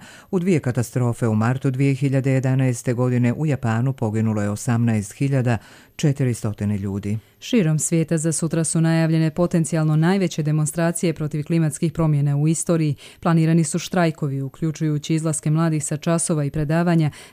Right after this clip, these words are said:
Speaker 2: da bi se uputio poziv na urgentnu akciju u vezi sa klimom.
Speaker 1: Štrajkovi su najavljeni uoči samita o klimatskoj akciji koji je u New Yorku sazvao generalni sekretar U N-a Antonio Guterres,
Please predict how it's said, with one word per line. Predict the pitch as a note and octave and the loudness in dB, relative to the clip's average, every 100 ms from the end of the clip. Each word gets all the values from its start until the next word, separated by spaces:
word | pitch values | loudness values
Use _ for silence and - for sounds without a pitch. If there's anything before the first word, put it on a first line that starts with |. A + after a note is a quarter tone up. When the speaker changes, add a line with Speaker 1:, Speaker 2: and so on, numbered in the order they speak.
| - | -4
Speaker 2:
da | D#3 | -2
bi | D3 | -2
se | - D3 | -2 -2
uputio | C3+ E3+ F#3 E3+ | 0 0 2 0
poziv | D3 E3 F3+ F3+ D#3+ | 0 0 2 2 2
na | D3 | 0
urgentnu | C#3+ D3 F#3 F3+ D3 | -2 0 0 0 -2
akciju | D#3 F3+ - G3+ F#3+ | -2 -2 -4 -2 0
u | F#3 | 0
vezi | D#3+ C3 | -2 -4
sa | C3+ D#3 | -6 -6
klimom. | - D#3+ C#3+ A2 - | -2 0 0 -4 -16
Speaker 1:
Štrajkovi | - F3+ D3 C3+ C3+ | -4 2 2 4 2
su | B2 - B2+ | 2 0 0
najavljeni | B2+ C3 C3 C#3 C#3+ | 2 2 0 0 2
uoči | C#3+ D3 D3 | 2 0 -2
samita | C3+ C#3+ C#3+ C#3+ C#3+ | -2 0 0 0 0
o | C3 | 0
klimatskoj | - C#3 C#3 C3 C#3 B2+ | 0 2 2 0 -2 0
akciji | C3 - - C#3+ | -2 -4 -2 0
koji | C3 C3+ B2+ | 0 0 0
je | B2+ | 0
u | B2 | 2
New | B2+ | 2
Yorku | B2+ C3+ C3+ | 2 0 -2
sazvao | C3+ B2+ A2+ A#2 A2+ | -2 -2 0 0 -2
generalni | A2 A#2 A2+ A2+ A2+ | 0 0 0 0 0
sekretar | - A2 A2 A2 G#2+ | -2 -2 -2 -2 -2
U | G#2+ | -2
N-a | A#2+ D3 | 0 0
Antonio | A#2 G#2 G2+ G#2 G#2 G#2 | 0 0 -2 -2 -2 -2
Guterres, | G#2 G#2 A#2 B2+ C3+ | -4 -4 -2 -2 -4